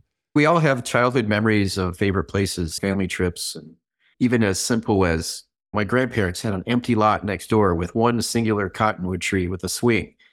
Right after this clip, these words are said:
And we'd all sit under that tree and have lemonade, and the neighbors would come and we'd sit underneath that tree, and that tree became the shelter for this childhood memory. Fourth of July and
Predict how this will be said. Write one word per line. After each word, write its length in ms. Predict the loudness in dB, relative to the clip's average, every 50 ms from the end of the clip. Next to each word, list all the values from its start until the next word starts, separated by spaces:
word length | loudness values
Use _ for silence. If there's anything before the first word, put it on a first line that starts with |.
| _ _ _ 0
And 100 | 2 2
we'd 120 | 4 4
all 180 | 4 4 2 2
sit 260 | 0 0 0 2 2
under 160 | 2 2 2 2
that 160 | 2 0 0
tree 300 | 0 0 2 4 4 2
and 80 | 2
have 180 | 2 0 0 0
lemonade, 460 | 0 0 2 2 0 0 0 -2 -4
and 180 | -6 -8 -8 -10 -14 _ _ _ _ _ _
the 80 | 0 2
neighbors 300 | 2 2 2 2 2 0
would 120 | 0 -2 0
come 240 | 0 0 0 0 0
and 80 | -2
we'd 100 | -2 -4 -6 -8
sit 200 | -2 0 2 2
underneath 260 | 2 2 0 0 0
that 160 | 0 0 0 0
tree, 320 | 0 2 2 4 4 4
and 100 | 4 2
that 120 | 0 0
tree 300 | 0 0 2 2 2 2
became 300 | 0 -2 -2 -2 -2 0
the 80 | 0 -2
shelter 460 | 0 2 2 2 2 2 0 -2 0
for 140 | 0 0 0
this 480 | 0 0 -2 -2 -8 -10 -12 -14 -18 _ _ _ _ _ _ -6
childhood 400 | -2 0 0 2 2 0 2 2
memory. 320 | 2 2 2 0 0 0
Fourth 200 | 0 0 0 0
of 60 | 0 0
July 400 | 0 0 0 2 0 0 0 0
and 260 | -2 -2 -4 -8